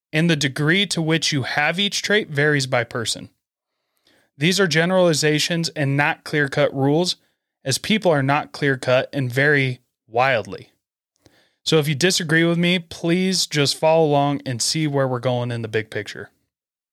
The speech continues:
The first trait of masculinity is boldness. To be bold is to have a lack of hesitation or fear in the face of danger.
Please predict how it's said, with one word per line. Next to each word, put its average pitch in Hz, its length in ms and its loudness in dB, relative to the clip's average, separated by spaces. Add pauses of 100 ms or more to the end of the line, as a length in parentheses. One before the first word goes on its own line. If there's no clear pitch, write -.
(160)
The 143 100 -2
first 240 400 0
trait 185 220 2
of 170 80 0
masculinity 139 800 0
is 120 120 -2
boldness. 113 760 -4 (600)
To 151 100 -2
be 160 100 2
bold 165 380 2
is 170 140 0
to 147 100 -2
have 143 180 0
a 135 40 0
lack 135 300 0
of 131 120 -8
hesitation 139 800 -2
or 123 220 -2
fear 139 280 0
in 131 100 0
the 120 80 -2
face 123 260 -2
of 120 100 -8
danger. 107 480 -6